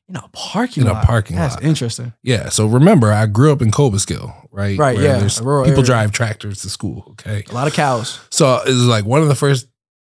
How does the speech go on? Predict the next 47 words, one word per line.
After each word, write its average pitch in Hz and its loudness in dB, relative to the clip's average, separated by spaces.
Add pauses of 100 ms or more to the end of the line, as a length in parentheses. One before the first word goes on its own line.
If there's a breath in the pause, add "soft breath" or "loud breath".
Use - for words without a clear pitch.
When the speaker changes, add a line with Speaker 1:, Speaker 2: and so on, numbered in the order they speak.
(160)
Speaker 2:
weeks 123 0
of 110 -4
classes, 113 -2
I'm 104 -4
walking 117 0
to - -4
the 107 0
dining 110 2
hall 107 -2
for - -8
some 95 -10
breakfast 110 -10 (140)
because 87 -10
I 82 -10
did 110 -2
that 107 -2
my 104 -4
freshman 104 -4
year, 104 -2
never 101 -2
again 107 2
<laughs> 101 -6
after 101 -10
that. 101 -10 (180)
Speaker 1:
Yeah. 135 -2 (160)
Speaker 2:
And 123 2
I'm 131 2
walking 131 0
through 123 -4
and 117 -2
I'm 110 -14
just - -12
like, 104 -12
"Oh, - -12 (140)
B 123 -6
M 127 -4
W, 110 -2
Mercedes, 131 -4
Mercedes, 110 -6
B 101 -10
M 104 -6
W." 104 -10 (640)
Speaker 1:
Wow. 110 -12 (340)
Speaker 2:
Beamer, 131 0
Benz, 113 -2
or 90 -12
Bentley. 147 -4